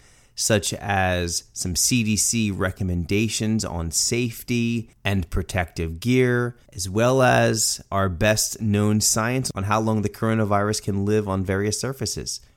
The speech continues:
And then you can take all this information coupled from that last podcast episode, The Nine Mistakes in Disinfecting, and you can protect your family from covid nineteen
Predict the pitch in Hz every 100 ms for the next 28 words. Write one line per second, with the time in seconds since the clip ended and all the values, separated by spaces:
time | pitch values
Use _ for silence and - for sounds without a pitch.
0 | _ _ _ _ _ - 101 107 98 104
1 | 107 101 - - 117 156 151 143 135 123
2 | 104 92 87 - 87 - 120 - 123 -
3 | 95 98 90 92 - 82 107 - - 113
4 | 104 87 82 - 78 - 87 90 92 85
5 | 90 95 90 95 98 95 92 - 107 76
6 | 76 - 73 - _ - 95 95 107 123
7 | - 120 147 95 92 101 - _ - 139
8 | - 113 123 - 131 - 120 135 92 95
9 | 95 - 107 107 110 110 110 104 117 87
10 | 80